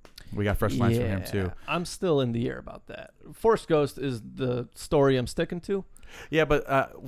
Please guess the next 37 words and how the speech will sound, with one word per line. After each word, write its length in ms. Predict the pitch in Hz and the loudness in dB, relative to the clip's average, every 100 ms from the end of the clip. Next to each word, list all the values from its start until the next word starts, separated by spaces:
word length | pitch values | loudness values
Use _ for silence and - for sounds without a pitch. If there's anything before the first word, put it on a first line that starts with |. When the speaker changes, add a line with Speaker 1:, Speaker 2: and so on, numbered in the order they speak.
| 117 | -4
Speaker 1:
I 140 | 113 | 0
think 160 | 151 196 | 2 4
I, 160 | 170 123 | 4 2
somebody 320 | - 165 143 | 2 2 2
said, 280 | 120 135 131 | 2 2 2
somebody 220 | 135 127 | 0 -2
told 200 | 110 110 | 0 0
me, 60 | 110 | 2
or 100 | 107 | 2
I 100 | 98 | 0
think 160 | 107 110 | 0 -2
I 40 | |
might 120 | 101 | 0
have 120 | 98 | 0
heard 100 | 110 | 0
it 60 | 98 | -2
in 80 | 92 | -2
a 40 | |
video, 240 | 92 95 92 | -2 -2 -2
that 80 | |
somebody's 300 | 87 101 95 98 | -2 -2 -4 -4
like, 180 | 92 - _ - | -6 -8 _ -12
"Sith 420 | - - 123 - | -6 0 0 0
Force 320 | - 117 107 | 0 0 0
Ghosts 240 | - 113 - | 0 0 0
don't 240 | 107 104 | -2 -2
come 200 | - 101 | -4 -2
back 260 | 98 98 - | 0 -2 -4
quite 280 | - 101 - | -4 -4 -4
the 80 | |
same 340 | 101 - 95 90 | -8 -4 -4 -4
as 440 | 90 90 85 - - _ _ _ _ _ 110 | -4 -6 -8 -12 -20 _ _ _ _ _ -4
Jedi 300 | 107 98 92 | 0 0 -2
for 180 | 87 | -4
Force 420 | 85 - 98 - - | -8 -6 -8 -8 -12
Ghosts." 300 | 80 - - | -12 -10 -4
Speaker 2:
Well, 680 | 147 151 143 139 139 135 | 4 6 6 6 4 2